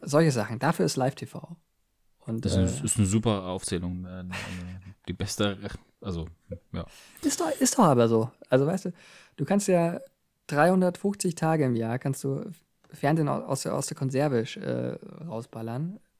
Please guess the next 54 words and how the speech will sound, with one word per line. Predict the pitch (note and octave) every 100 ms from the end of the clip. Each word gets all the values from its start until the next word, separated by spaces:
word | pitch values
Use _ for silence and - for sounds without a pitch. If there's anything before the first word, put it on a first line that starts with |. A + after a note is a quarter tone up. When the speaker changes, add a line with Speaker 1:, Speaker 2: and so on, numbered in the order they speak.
| _ -
Speaker 1:
Interessiert | C#3 C#3 E3+
keine | - C#3+
Sau. | C#3 A#2 C#3 - - - - _ _ _ _ -
Aber | C3
bei | B2+ B2+
so | C#3
ein | D3
paar | - - F#3
Events, | F3+ D#3 E3 D#3+ -
da | D#3
muss | D3 D3+
einfach | C#3 C#3+ A#2+
live | D3+ -
sein. | - D3+ - _ _ _ _ _ _ _ - -
Und | C3
da | C#3+ D#3
ist | C#3+
es | C#3
eben | - C3 B2+ C#3
bei | A#2+
den, | A#2+ A#2 -
äh, | B2 A#2
U-S-Wahlen | B2+ B2+ C3+ B2+ B2+
genauso | A2+ B2
natürlich | A2 A2+ -
auch | A2+ B2
wie |
bei | B2
den | A2+ A2
deutschen | A2+ A#2 A#2+ A2
Wahlen | G#2+ A2
et | A2+
cetera | - - A2+ A#2+ - - - -
natürlich | C3 B2+ A#2+ A3 - _ _ _ _
genauso. | C3+ B2+ F3 A#2+
Also | - A#2+ A#2+ A2+ - - - _ _
ich | C#3 -
sehe | D3+
mich | E3
dann | D3+ D3
schon | C#3+
wieder, | D3+ D3
wie | C3+
ich | -
irgendwie | C#3 C3+
müde | C3+ D3+ E3 D3+
da | C#3 D3+
sitze | E3 D#3+ -
und |
mir | C#3
denke, | C3+ -
nee, | B2 C3+ E3+
scheiß | - D#3+ D#3+
drauf | - F2 F3